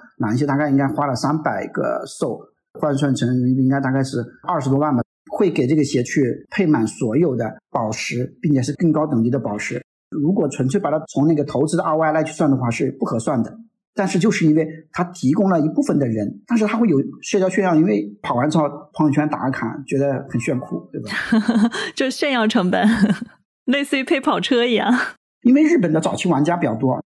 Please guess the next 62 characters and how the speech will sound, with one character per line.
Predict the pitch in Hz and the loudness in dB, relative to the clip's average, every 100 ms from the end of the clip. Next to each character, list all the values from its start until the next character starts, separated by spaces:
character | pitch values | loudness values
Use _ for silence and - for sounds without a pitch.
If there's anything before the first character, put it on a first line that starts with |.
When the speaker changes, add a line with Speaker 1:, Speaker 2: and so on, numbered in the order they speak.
| - | -10
Speaker 1:
去 | - 156 131 | -2 0 0
Twitter | - 180 | 0 0
里 | 139 | 2
面 | 123 | 2
去 | 135 | 0
搜 | 139 147 | -2 -4
Stephen， | 143 135 127 | -2 -2 2
有 | 131 | 2
很 | 131 120 110 | 2 0 0
多 | 139 170 180 - | 0 0 -4 -6
日 | - 196 | -2 0
本 | 147 120 113 | 2 0 0
的 | 131 117 117 - | -2 -4 -6 -6
社 | - 196 | -4 -2
区 | 160 | 2
里 | 131 | 2
面 | 117 | 2
的 | 127 | 2
一 | |
些 | 131 135 131 | 0 0 0
用 | 139 147 | 0 0
户 | 139 151 - - _ | 0 -4 -4 -10 _
分 | 160 170 | -2 0
享 | 127 | 0
的 | 110 | 0
一 | 110 | -2
些 | 123 131 123 - - | 0 -2 -2 -4 -8
打 | 123 | -6
卡 | - | -6
的 | 101 | -8
图， | 95 - 101 110 | -8 -10 -8 -6
你 | |
会 | 123 127 | -4 -4
发 | 113 | -4
现 | 113 117 117 _ | -4 -6 -10 _
这 | 220 | -2
种 | 170 | -2
本 | 156 113 | -2 -2
身 | - 175 | -2 0
是 | 175 | 2
有 | 127 113 | 2 2
一 | |
些 | 127 147 139 - - - | 0 0 -2 -6 -18 -6
非 | 254 220 269 | 0 0 0
完 | 143 110 | -2 0
全 | 175 - | 0 -2
是 | 139 165 | -2 -2
那 | 139 | -2
个 | |
投 | 135 113 | -2 -4
资 | 131 - | -4 -2
R | 143 | -2
O | 143 | 0
I | 151 | 0
的 | 180 | 0
那 | 139 | 0
个 | 113 | -2
逻 | 101 | -4
辑 | 104 | -4
在 | 117 | -4
里 | 110 | -4
面， | 101 | -6